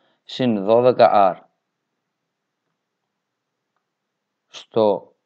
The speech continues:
ερώτημα E, μας ζητάει να βρούμε το χρόνο για την εκτέλεση σε διπλάσιο αριθμό επεξεργαστών και τον χρόνο για την εκτέλεση σε δύο επεξεργαστές.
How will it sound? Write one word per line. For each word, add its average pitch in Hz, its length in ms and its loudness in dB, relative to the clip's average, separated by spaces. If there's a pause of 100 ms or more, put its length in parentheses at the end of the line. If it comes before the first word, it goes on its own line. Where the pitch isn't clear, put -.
(140)
ερώτημα 110 720 -2
E, 104 300 -4 (680)
μας 104 300 -4
ζητάει 120 340 -2
να 135 140 -2
βρούμε 127 360 -2
το 98 120 -4
χρόνο 110 400 -4
για 120 180 -4
την 104 140 -6
εκτέλεση 110 560 -4
σε - 120 -6
διπλάσιο 110 500 -6
αριθμό 113 340 -4
επεξεργαστών 107 960 -8 (920)
και 117 140 -2
τον 104 220 -2
χρόνο 110 460 0
για 127 220 -2
την 107 160 -4
εκτέλεση 120 640 -4
σε 110 180 -8
δύο 117 220 -4
επεξεργαστές. 101 1000 -6